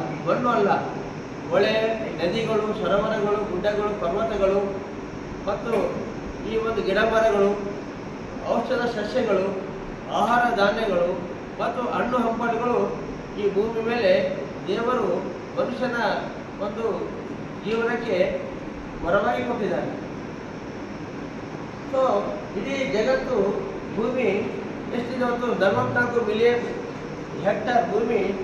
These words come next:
ಇವತ್ತು ಕೃಷಿಗೆ ಲಭ್ಯತೆ ಇದೆ. ಮತ್ತು ನಮ್ಮ ಭಾರತ ದೇಶ ಸಂಬಂಧಪಟ್ಟ ನಾವು ನೋಡಿದಾಗ ಈ ಒಂದು ಜನಸಂಖ್ಯೆಗೆ ಹತ್ತೊಂಬತ್ತು ಪರ್ಸೆಂಟ್ ಇರಬೇಕು ಅರಣ್ಯ ಕ್ಷೇತ್ರ. ಇವತ್ತು ಅರಣ್ಯ ಎಷ್ಟಾಗಿದೆ? ಇವತ್ತು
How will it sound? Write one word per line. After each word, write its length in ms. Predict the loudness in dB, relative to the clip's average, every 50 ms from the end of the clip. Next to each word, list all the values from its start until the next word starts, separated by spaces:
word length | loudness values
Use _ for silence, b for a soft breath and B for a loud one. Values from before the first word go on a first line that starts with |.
| -6 -6 -6
ಇವತ್ತು 240 | -4 -2 0 0 0 0 0
ಕೃಷಿಗೆ 480 | -4 -4 -4 -4 -4 -4 -2 -2 0 0 -2 -4 -4 -6 -8 -6 -2 -2
ಲಭ್ಯತೆ 360 | 0 2 2 0 2 2 0 0
ಇದೆ. 140 | 0 -2 -4 -4 -6 -6 -8 -8 -8 -8 -8 -8 -8 -10 -8 -8 -8 -8 -8 -8 -8 -8 -6
ಮತ್ತು 140 | -6 -2 0 0
ನಮ್ಮ 140 | 0 0 2 2
ಭಾರತ 200 | 2 4 4 2 2
ದೇಶ 140 | 2 2 2 0 0
ಸಂಬಂಧಪಟ್ಟ 480 | -2 0 0 0 0 0 0 0 2 0 2
ನಾವು 120 | 0 0 0
ನೋಡಿದಾಗ 360 | 0 0 4 4 4 6 6 4 4 4 2 2 -2 -4 -6 -8 -8 -8 -8 -10 -8 -8 -8 -8 -8 -10 -10 -10 -10 -8 -6 -4
ಈ 40 | -2 -2 0 0 -2
ಒಂದು 160 | 0 0 0 0 0
ಜನಸಂಖ್ಯೆಗೆ 680 | 0 0 0 0 0 -2 0 0 0 0 0 2 2 0 0 0 -2 -4 -6 -8 -8 -8 -8 -6 -2 0
ಹತ್ತೊಂಬತ್ತು 480 | 0 2 2 0 0 0 0 0 0 -2 -2
ಪರ್ಸೆಂಟ್ 340 | -2 -2 0 0 0 2 2 2
ಇರಬೇಕು 320 | 2 4 2 2 2 2 2 2 4
ಅರಣ್ಯ 280 | 4 4 4 4 2 2 2
ಕ್ಷೇತ್ರ. 320 | 0 -2 -2 -2 -2 -2 -2 -2 -6 -6 -6 -8 -8 -8 -8 -8 -8 -8 -8 -8 -10 -10 -10 -10 -8 -6
ಇವತ್ತು 220 | -2 -2 0 2 2 2
ಅರಣ್ಯ 240 | 2 2 2 2 2 2 2 2
ಎಷ್ಟಾಗಿದೆ? 360 | 2 4 4 4 4 2 2 2
ಇವತ್ತು 180 | 0 0 0